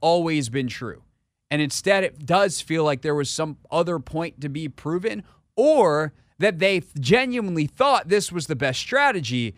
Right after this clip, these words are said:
in which case, oh my God, no.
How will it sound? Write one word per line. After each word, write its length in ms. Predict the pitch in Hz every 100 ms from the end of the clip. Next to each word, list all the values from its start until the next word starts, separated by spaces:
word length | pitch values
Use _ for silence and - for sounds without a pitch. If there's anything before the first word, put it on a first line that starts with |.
| _ _ -
in 180 | 165
which 240 | 165 190 -
case, 400 | 196 170 151 - _ _ _ -
oh 280 | 226 294 311
my 360 | 240 226 214
God, 560 | 180 180 247 254 220 156
no. 600 | 175 233 226 139 82